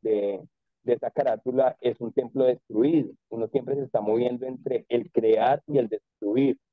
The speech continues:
Siempre se está moviendo, digamos, en esa, en esa, en esa situación de que hay que romper con cosas para crear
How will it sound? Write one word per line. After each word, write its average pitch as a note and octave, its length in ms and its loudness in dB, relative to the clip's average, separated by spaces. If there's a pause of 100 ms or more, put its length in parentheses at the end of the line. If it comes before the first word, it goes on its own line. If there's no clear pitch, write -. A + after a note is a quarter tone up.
(160)
Siempre B2 240 -4
se C3 80 -2
está G#2+ 540 0
moviendo, C3 760 -2
digamos, A2 400 -8
en A#2+ 140 -4
esa, A2 340 -6
en A#2 140 2
esa, A2 280 -4 (300)
en C3 120 2
esa A#2+ 180 0
situación B2+ 420 0
de A2 120 0
que C3+ 140 2
hay A2+ 140 2
que C3+ 200 -2
romper C3 560 -2
con D#3 180 -4
cosas D3+ 480 0
para C3+ 180 2
crear A2 480 0